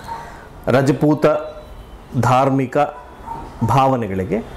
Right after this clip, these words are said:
ಧಕ್ಕೆ ತರುವಂಥ ಸನ್ನಿವೇಶಗಳು ಈ ಚಿತ್ರದಲ್ಲಿ ಇವೆ ಅನ್ನುವಂಥದ್ದು, ಆ, ಒಂದು ವರ್ಗದ, ಅಂದರೆ ರಜಪೂತ ವರ್ಗದ, ಆ, ಜನರನ್ನು ಕೆರಳಿಸಿರುವಂಥ ವಿಚಾರ. ಸೆಟ್ಟಿಗೆ ಬೆಂಕಿ ಹಾಕಿದ್ರು,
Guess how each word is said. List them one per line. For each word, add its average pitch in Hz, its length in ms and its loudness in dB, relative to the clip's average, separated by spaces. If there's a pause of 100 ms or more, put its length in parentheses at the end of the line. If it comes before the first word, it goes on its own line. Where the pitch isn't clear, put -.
(160)
ಧಕ್ಕೆ 143 320 4
ತರುವಂಥ 123 380 2
ಸನ್ನಿವೇಶಗಳು 117 800 -2
ಈ 135 100 2
ಚಿತ್ರದಲ್ಲಿ 117 640 0
ಇವೆ 110 300 0 (100)
ಅನ್ನುವಂಥದ್ದು, 107 760 0 (840)
ಆ, - 20 2
ಒಂದು 123 480 4
ವರ್ಗದ, 98 320 -2
ಅಂದರೆ 131 320 0
ರಜಪೂತ 135 400 0
ವರ್ಗದ, 107 600 -2 (560)
ಆ, 92 200 2
ಜನರನ್ನು 131 600 2
ಕೆರಳಿಸಿರುವಂಥ 127 640 0
ವಿಚಾರ. 170 320 0 (1080)
ಸೆಟ್ಟಿಗೆ - 320 2
ಬೆಂಕಿ 120 240 2
ಹಾಕಿದ್ರು, 123 500 -2